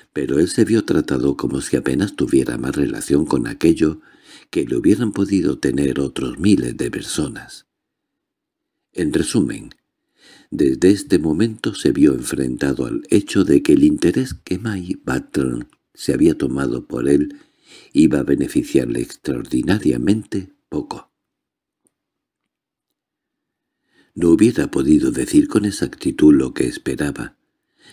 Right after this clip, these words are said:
pero estaba seguro de que no había esperado tener que abordar esta doble privación.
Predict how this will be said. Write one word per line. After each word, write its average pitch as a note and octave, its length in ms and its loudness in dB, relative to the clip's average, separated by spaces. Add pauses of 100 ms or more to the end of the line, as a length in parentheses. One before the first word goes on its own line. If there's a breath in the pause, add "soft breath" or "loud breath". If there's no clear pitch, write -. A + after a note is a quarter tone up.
(100)
pero F#2+ 180 2
estaba A#2+ 380 0
seguro C#2+ 480 2
de C2+ 180 -4
que - 160 -6
no G#2 200 0
había D2+ 300 4
esperado C2 640 -8
tener C#2+ 380 -2
que C2 140 -6
abordar D#2 560 -2 (580 soft breath)
esta - 320 -4
doble B1 380 0
privación. - 760 -2